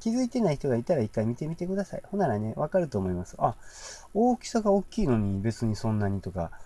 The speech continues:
ほんで大きさがね、めちゃくちゃちっちゃいのになんか一個二千円の競り落としがあったりとかね。まあ、ちょっとこう、ばらつきがあるみたいなんですけど、まあ、そんな感じでね、次はこちらの方。こちらもね、同じ店で買ったんで、こちらも一個二十円です。で、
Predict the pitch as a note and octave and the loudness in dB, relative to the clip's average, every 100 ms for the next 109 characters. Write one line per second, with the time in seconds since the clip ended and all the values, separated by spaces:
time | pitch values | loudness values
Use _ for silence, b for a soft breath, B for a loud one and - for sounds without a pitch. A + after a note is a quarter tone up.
0 | B - E3 A#3 B3 - A3 G3+ F#3+ C#3 | B -4 0 4 4 2 0 2 4 2
1 | B2 F#3+ F3 G#3 - - - G3+ C#3 C#3 | 2 0 0 0 -2 -6 2 4 4 4
2 | A2+ A2 G2 D3+ D#3 - G#2+ G#2+ A#2+ G2+ | 2 2 -2 -6 -6 0 2 2 2 2
3 | F#2+ G2 G2 F2 - A2+ G#2+ - F#2 G2 | 0 -2 -2 -2 0 2 2 0 -4 -4
4 | F2+ - D#2 D#2 E2+ E3 F#3+ B B B | -6 -6 -10 -6 -4 -4 -4 B B B
5 | B B A#3+ A#3 - B3+ A#3+ D#3+ D3 A#2+ | B B 0 0 -2 0 0 2 2 4
6 | G#3 A#3+ - B3 G#3+ D3+ A2 G2 F#2 F2+ | 4 2 0 2 4 4 2 0 0 0
7 | F2 - G2+ F#2+ F2 G2+ - G#3+ - - | -4 -4 -4 -2 -4 -6 0 0 0 0
8 | G3 F#3 F#3+ F3+ F3 D#3+ E3 - - A3+ | 2 2 2 4 2 2 -2 -6 -4 4
9 | G#3+ D3 A#2+ - A#2 G#2 G2 - - b | 4 4 2 2 4 4 0 -6 -10 b
10 | b b b - C4 C4+ C4 A#3+ A#3 B3+ | b b b -2 0 2 4 6 4 4
11 | E3+ F3+ F3 E3+ E3+ C3 A#2 A2 G#2+ - | 6 8 6 6 2 2 2 2 0 0
12 | D#3 F3+ E3+ D3+ G3+ G#3 D3+ A#2 - - | 0 2 2 2 4 4 4 0 -2 0
13 | G#2+ F#2+ G2+ F2+ F2+ - - A#3 | 0 2 0 -2 -6 -8 0 2